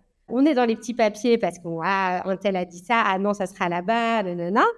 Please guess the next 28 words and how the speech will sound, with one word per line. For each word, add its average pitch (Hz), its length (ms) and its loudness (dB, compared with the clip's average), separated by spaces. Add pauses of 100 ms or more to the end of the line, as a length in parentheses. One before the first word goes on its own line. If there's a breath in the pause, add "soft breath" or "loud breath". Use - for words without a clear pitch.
(420 soft breath)
Et 202 80 -2
donc, 202 200 -4
forcément, 262 560 2
du 233 220 -2
coup, 294 340 -4 (220)
on 208 120 -2
l'accompagne. 285 840 0 (500)
Et 220 80 2
c'est 240 280 0
toute 403 220 2
cette 247 340 -2
partie 247 340 2
aussi 254 400 0
que 190 220 0
j'adore. 190 400 0 (540)
Il 196 60 -16
y 214 60 -8
a 214 60 -8
bien 208 180 0
sûr 220 300 0
après - 480 -4 (240)
la 185 180 2
robe, 208 340 0
le 180 100 -2
dessin 175 300 -6
technique, 254 580 -2
le 170 80 0
patron, 277 640 0